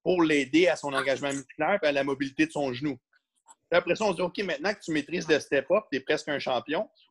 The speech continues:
on va faire un split squat. » Fait qu'on va commencer avec un split squat surélevé, pour, vu que son genou, il est pas encore assez mobile. Puis doucement, on va aller jusqu'au sol,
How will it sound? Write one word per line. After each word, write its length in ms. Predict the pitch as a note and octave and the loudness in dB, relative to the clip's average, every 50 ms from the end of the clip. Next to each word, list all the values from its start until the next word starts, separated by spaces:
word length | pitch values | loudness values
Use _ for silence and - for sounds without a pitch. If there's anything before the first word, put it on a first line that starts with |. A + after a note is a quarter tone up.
| _ | _
on 80 | B2 B2 | 0 2
va 120 | C3 B2+ | 2 4
faire 220 | B2 D#3+ D#3+ D#3 D3+ | 6 4 4 4 2
un 40 | C#3 | 0
split 200 | - - D3 C#3+ | 0 -2 -4 -4
squat. » 300 | - - E3 D3 B2+ - _ _ _ _ _ _ _ _ _ _ _ _ _ _ _ _ _ | 0 0 0 0 0 -4 _ _ _ _ _ _ _ _ _ _ _ _ _ _ _ _ _
Fait 100 | B2+ B2 | -8 -2
qu'on 120 | - C3 | 0 2
va 100 | C3+ C3 | 2 2
commencer 280 | - C#3+ C#3+ C#3 - F3 | 2 2 0 2 2 0
avec 140 | F3 D#3+ D#3 | 0 0 0
un 100 | D3 - | -4 -4
split 220 | - - C#3+ C3 | -2 -2 -4 -4
squat 260 | - - E3+ E3 D#3+ | 0 4 4 4 4
surélevé, 560 | - - D3+ C3+ C#3 C#3 B2+ B2+ B2+ D3+ F3 | 2 0 0 2 2 0 0 0 2 2 2
pour, 180 | E3+ - C3 C3+ B2 A#2 - _ _ _ | 2 0 -2 -4 -4 -4 -6 _ _ _
vu 80 | C3+ C#3 | -12 -10
que 60 | - | -2
son 240 | - D3+ C#3 B2 A#2+ | 0 0 0 0 0
genou, 180 | A#2+ D3+ D#3+ | 0 0 0
il 60 | D3 | 0
est 40 | C#3 - | 0 0
pas 100 | C#3+ C3 | 0 -2
encore 220 | C3 - C3+ B2 | 2 2 2 2
assez 200 | B2+ B2 - C3 | 2 0 -2 -2
mobile. 460 | B2+ B2 A#2 A#2 C#3 F3+ G#3+ A3 G3 - _ _ _ _ | 0 0 0 0 0 0 0 -2 -6 -10 _ _ _ _
Puis 140 | - B2+ B2+ | -6 -6 -6
doucement, 580 | C3 D#3+ G3+ G3 - - - F3 F3+ G3 F#3+ E3+ | -2 0 2 2 2 0 0 2 6 6 8 8
on 20 | - | 8
va 80 | D3+ | 8
aller 180 | D3 D3 D3+ D3+ | 8 8 6 4
jusqu'au 480 | C#3+ D3 C#3 - - - C#3 C3+ B2 | 2 -2 -8 -8 -6 -4 -2 -2 -2
sol, 560 | A#2+ - - C#3+ C#3 D#3+ G#3+ A#3 A3+ F#3 B2+ | -4 -4 -2 0 0 2 0 0 -2 -6 -10